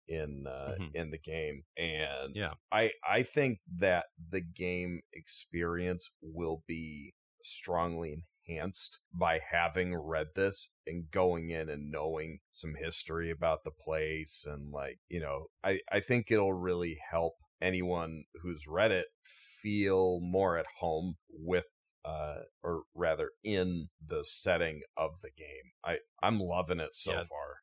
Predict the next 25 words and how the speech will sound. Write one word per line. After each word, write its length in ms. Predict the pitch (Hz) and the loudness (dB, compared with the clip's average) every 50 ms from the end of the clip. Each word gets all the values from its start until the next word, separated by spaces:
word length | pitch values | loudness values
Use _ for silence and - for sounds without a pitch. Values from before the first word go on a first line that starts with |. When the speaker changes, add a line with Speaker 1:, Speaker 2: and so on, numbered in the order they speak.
| _ _ | _ _
Speaker 2:
There, 240 | 101 110 117 120 135 113 | -2 2 2 2 2 0
there, 320 | 107 110 117 113 113 95 90 | 2 6 6 6 6 6 4
I 100 | 107 107 | 2 4
think 380 | - 139 131 120 110 101 104 - - - - | 4 4 4 4 2 -2 -6 -12 -14 -8 0
I 140 | 101 104 101 | 2 2 2
would 180 | 98 98 95 92 | 2 0 0 -2
agree 320 | 90 87 90 92 95 92 | -2 -2 -2 -2 0 0
with 160 | 90 87 - | 0 0 0
that. 180 | 85 80 85 87 | 0 -2 -2 -2
I 60 | 92 | -2
think 140 | 95 98 95 | -2 -2 0
there's 200 | 95 95 90 90 | 0 0 0 0
a 60 | 92 | 0
lot 340 | 90 87 87 87 87 90 87 | 0 0 2 2 2 2 2
of 200 | 82 82 82 - | 0 -4 -4 -8
things 560 | - - 101 92 90 85 85 85 82 80 - - | -4 -2 0 0 0 0 -2 -6 -4 -6 -6 -4
where 360 | 87 85 82 80 80 78 - - _ _ | -2 0 0 2 0 0 -2 -8 _ _
they 180 | 107 98 98 | -4 -2 0
use 220 | 95 92 92 - - | 0 0 -2 -4 -4
terms 520 | - - 107 98 90 90 90 87 85 - | -4 -2 0 0 0 0 -2 -2 -4 -2
that 160 | - 90 85 | -2 -2 0
I 140 | 82 82 82 80 - _ 92 | 0 -2 -2 -4 -8 _ -6
didn't 320 | 90 101 98 85 82 85 80 | -2 -2 -2 -2 -2 -6 -6
know. 260 | 76 73 73 76 73 92 | -8 -8 -10 -10 -8 -6
Speaker 1:
Yeah. 360 | 90 87 92 101 98 85 82 | -2 2 4 4 4 2 0